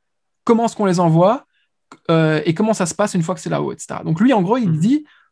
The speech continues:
Speaker 1: c'est pas dans deux ans ou dans trois ans qu'il faudra lancer cette tech-là, c'est maintenant. Et du coup, il a fait un deal avec Thunder Fund où, en gros, il incube cette idée-là.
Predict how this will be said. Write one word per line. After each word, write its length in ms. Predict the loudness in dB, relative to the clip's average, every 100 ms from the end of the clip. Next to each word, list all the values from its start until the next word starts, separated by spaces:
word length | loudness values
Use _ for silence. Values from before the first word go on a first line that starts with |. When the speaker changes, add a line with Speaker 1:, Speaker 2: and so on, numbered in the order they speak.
| _ _ _ _ -2
Speaker 1:
c'est 160 | 0
pas 160 | 2 2
dans 140 | 2
deux 260 | 4 2 2
ans 140 | 0
ou 40 | 2
dans 160 | 0
trois 300 | -2 -2 -2
ans 100 | -2
qu'il 160 | -6 -6
faudra 300 | -4 -2 0
lancer 320 | 0 -2 -4
cette 180 | -6 -6
tech-là, 380 | -8 -4 -4 -4
c'est 160 | -6
maintenant. 460 | -4 -4 -4 -6 -6 _ _ _ -2
Et 40 |
du 140 | 0 2
coup, 160 | 2
il 100 | 2
a 80 | 2
fait 140 | 0
un 100 | 0
deal 260 | 0 2 2
avec 200 | 2 0
Thunder 240 | -4 -4
Fund 300 | -4 -4 -2
où, 180 | 0 2
en 80 | 2
gros, 160 | 4 4
il 160 | 4
incube 400 | 2 0 -2 -2
cette 240 | -2 -4 0
idée-là. 400 | 2 2 0